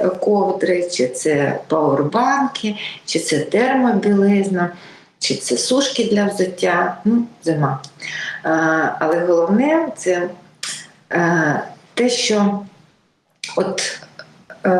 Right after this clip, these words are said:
ви розумієте, комунікація на відстані з людьми ж незнайомими відбувається. Е, ми ж не знаємо особисто цих людей, ми з ними не були знайомі. Це просто ті, е, чоловіки, жінки,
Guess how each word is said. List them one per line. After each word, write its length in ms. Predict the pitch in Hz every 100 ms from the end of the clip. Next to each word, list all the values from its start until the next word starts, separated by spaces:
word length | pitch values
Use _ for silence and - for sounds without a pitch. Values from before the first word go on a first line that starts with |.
| 180 175 - -
ви 60 | 185
розумієте, 440 | 196 208 254 262
комунікація 1080 | 196 185 180 190 202 202 302 330 - 190 165
на 180 | 180 208
відстані 560 | 190 185 - 143 143 139
з 80 |
людьми 320 | 160 175 208 277
ж 160 | -
незнайомими 800 | 214 196 208 233 330 277 175 151 139
відбувається. 760 | 127 135 135 131 123 117 - - - - - - - - - -
Е, 260 | 156 160 160
ми 200 | 185 220
ж 160 | -
не 80 | 185
знаємо 460 | 196 294 330 247 180
особисто 680 | 180 190 165 165 156 -
цих 300 | 156 254 262
людей, 460 | 220 160 156 170 170 151
ми 60 |
з 60 | 147
ними 260 | 175 190
не 120 | 190 196
були 440 | 190 165 175 180
знайомі. 480 | 175 165 165 156 156 151 - - -
Це 120 | - 185
просто 640 | 190 226 233 - 202 202 - - -
ті, 320 | 214 226 220
е, 400 | - - 180 165
чоловіки, 920 | 170 262 269 247 - 180 180 180 165
жінки, 600 | 165 226 208 202 170 160